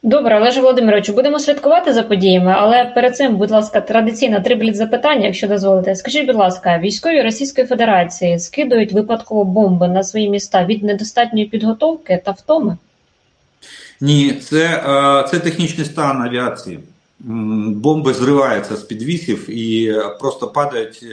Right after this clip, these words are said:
Speaker 2: Пілот даже, даже не може контролювати цей процес. Так що це те-, це говорить про технічний стан самої авіації.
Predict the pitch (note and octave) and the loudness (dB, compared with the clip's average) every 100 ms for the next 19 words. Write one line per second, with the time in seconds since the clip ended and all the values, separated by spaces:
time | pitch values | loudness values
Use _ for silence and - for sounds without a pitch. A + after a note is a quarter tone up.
0 | G#2+ - _ D#3 E3 F#3+ D3+ D#3+ D3 C#3+ | -20 -20 _ 0 2 0 -2 -2 -2 -2
1 | D#3 D3+ C#3+ C#3 D3 C3+ C3 C3 A#2+ A#2 | -2 -2 -2 -2 -2 -4 -6 -8 -8 -8
2 | A#2+ A#2+ A#2+ G2+ - F#2+ F2+ - - _ | -8 -8 -10 -14 -14 -14 -16 -18 -20 _
3 | - - - - - _ - D#3+ D3+ C#3+ | -18 -16 -14 -16 -16 _ -4 -2 0 -2
4 | C#3+ D#3+ D3 D3 E3+ C#3+ A2+ A2 - B2+ | -2 -2 0 0 0 -2 -6 -10 -8 -8
5 | A2+ G#2+ - A#2 - G2 G2 F2+ F2 E2 | -8 -14 -12 -12 -12 -14 -14 -14 -16 -18
6 | - | -20